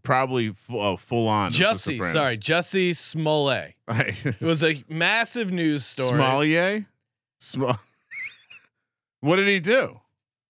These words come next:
Speaker 2: Uh, you remember the whole hate, the whole fake hate crime thing.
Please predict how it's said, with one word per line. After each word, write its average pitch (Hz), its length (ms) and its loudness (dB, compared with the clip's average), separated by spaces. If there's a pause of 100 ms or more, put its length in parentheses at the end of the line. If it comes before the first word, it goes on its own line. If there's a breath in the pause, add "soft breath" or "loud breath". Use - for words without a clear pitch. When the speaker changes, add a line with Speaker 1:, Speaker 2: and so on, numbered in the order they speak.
(140)
Speaker 2:
Uh, 143 400 2 (400)
you 240 300 2
remember 240 280 0 (100)
the 185 240 2
whole 208 240 2
hate, 220 280 -2
the 170 220 0
whole 185 200 2
fake 196 320 0
hate 202 200 -2
crime 110 400 -10
thing. 107 220 -12